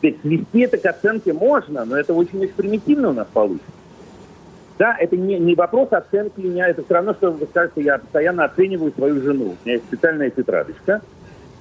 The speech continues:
и я ставлю ей там оценочки, вот как сегодня она разговаривала, как борщ у неё б-, был, как секс у нас был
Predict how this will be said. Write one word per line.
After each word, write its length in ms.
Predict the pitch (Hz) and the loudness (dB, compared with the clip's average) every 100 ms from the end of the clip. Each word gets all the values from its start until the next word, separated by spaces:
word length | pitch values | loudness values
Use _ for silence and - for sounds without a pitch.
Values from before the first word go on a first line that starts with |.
| - | -2
и 60 | 240 | 4
я 140 | 285 277 | 4 4
ставлю 280 | 277 262 226 | 0 0 -2
ей 80 | |
там 200 | 214 226 | 0 2
оценочки, 640 | 220 220 190 165 - - 156 | 0 2 0 0 -6 -4 -2
вот 120 | 165 | 0
как 160 | 196 226 - | 0 0 2
сегодня 460 | 180 165 135 131 | 2 2 2 2
она 320 | 123 127 123 120 | 2 2 4 2
разговаривала, 760 | 127 120 120 160 156 147 135 | 4 4 6 4 2 2 2
как 220 | 131 190 | 2 0
борщ 300 | 131 147 165 - | 0 2 2 0
у 40 | 147 | -4
неё 420 | 139 135 131 123 | -2 2 4 4
б-, 260 | 127 123 120 | 4 2 4
был, 320 | 127 123 131 - - - - | 4 4 0 -10 -20 -10 -2
как 160 | 226 - | 0 0
секс 300 | 175 190 - | 0 0 0
у 60 | 160 | -2
нас 200 | 160 147 | 0 -2
был 280 | 131 151 | 0 2